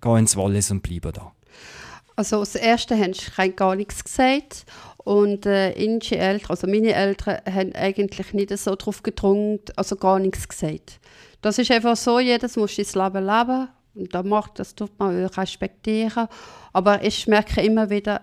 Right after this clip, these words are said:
Speaker 2: äh, es tut ihnen weh.
Speaker 1: Mhm.
Speaker 2: Und mir auch, aber das gehört dazu.
Speaker 1: Jetzt so nach zwanzig Jahren, wo ist eure Heimat?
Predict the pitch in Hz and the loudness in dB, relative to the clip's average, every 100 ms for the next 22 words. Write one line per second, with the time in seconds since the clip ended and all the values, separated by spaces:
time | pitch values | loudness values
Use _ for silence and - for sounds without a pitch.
0 | _ 104 - - - - - - - - | _ -12 -12 -12 -20 -20 -20 -20 -20 -20
1 | - - - 233 226 - 190 170 165 160 | -14 -12 -8 -6 -4 0 0 0 -4 -6
2 | _ _ _ 110 87 87 90 - - - | _ _ _ -4 -4 -6 -10 -18 -20 -20
3 | - 196 190 - - 202 220 - 180 202 | -8 -4 -4 -6 -4 0 2 2 2 4
4 | 302 247 175 180 - - _ - 190 - | 2 0 -2 -8 -12 -20 _ -14 -12 -4
5 | 208 208 247 - - 254 196 185 196 - | -4 -2 -6 -8 -6 -4 -4 -6 -12 -18
6 | - 120 - 139 127 131 127 - 110 113 | -2 2 4 4 6 6 4 2 2 4
7 | 123 - - 120 101 82 80 76 87 110 | 4 0 -2 0 0 -2 -8 -8 -4 0
8 | 120 - 127 120 120 117 123 98 73 - | 0 0 -2 0 0 0 0 0 -2 -10
9 | - | -16